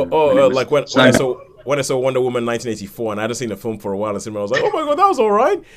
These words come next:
Speaker 1: And then in the weeks afterwards, thinking about it, I was like, "Actually, no, that really wasn't." <laughs>
Speaker 2: It was awful. Yeah, yeah, yeah. So, so,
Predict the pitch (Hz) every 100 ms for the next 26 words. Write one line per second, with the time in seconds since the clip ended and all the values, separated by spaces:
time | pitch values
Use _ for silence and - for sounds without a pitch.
0 | - - 113 117 110 113 117 120 139 139
1 | 131 117 127 110 - 131 123 104 107 101
2 | 98 101 92 - _ _ _ - - 90
3 | 92 87 90 90 92 82 90 - - -
4 | - - - - 104 95 - 95 90 90
5 | 87 87 - - - - 107 107 107 -
6 | - 117 110 107